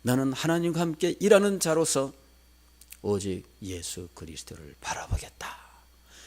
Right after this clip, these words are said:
결심하시고 기도하시고 일어서시라.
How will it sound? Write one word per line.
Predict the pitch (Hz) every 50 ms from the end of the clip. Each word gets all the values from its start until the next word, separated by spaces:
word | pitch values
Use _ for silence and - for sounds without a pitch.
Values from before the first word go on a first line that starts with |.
| - - _ -
결심하시고 | - - - - 127 110 101 98 101 - - - - 87 - - - _ _ - _ - _ _ _
기도하시고 | - - - - 135 123 101 82 92 95 - - - 131 - 113 - - - - _ - _ _ _ - - -
일어서시라. | 101 95 92 85 - - - 113 113 - - 120